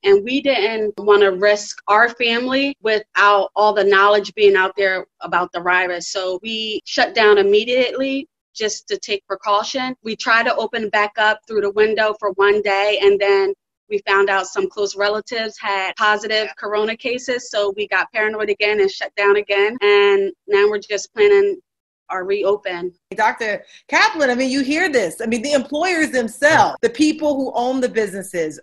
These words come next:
Speaker 2: are nervous. Um, are there specific steps? I mean, we're talking about, you said, checking people who come in,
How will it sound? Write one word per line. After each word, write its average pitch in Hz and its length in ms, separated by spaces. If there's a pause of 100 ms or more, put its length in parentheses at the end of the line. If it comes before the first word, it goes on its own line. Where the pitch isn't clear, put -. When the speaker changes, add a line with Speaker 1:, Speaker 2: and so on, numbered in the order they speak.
Speaker 2:
are 185 160
nervous. 180 640 (480)
Um, 214 260
are 247 160
there 233 380
specific 311 720
steps? 226 380
I 196 60
mean, 196 340 (200)
we're 220 120
talking 226 320
about, 202 220
you 220 100
said, 190 300 (280)
checking 277 380
people 247 340
who 240 120
come 233 280
in, 226 400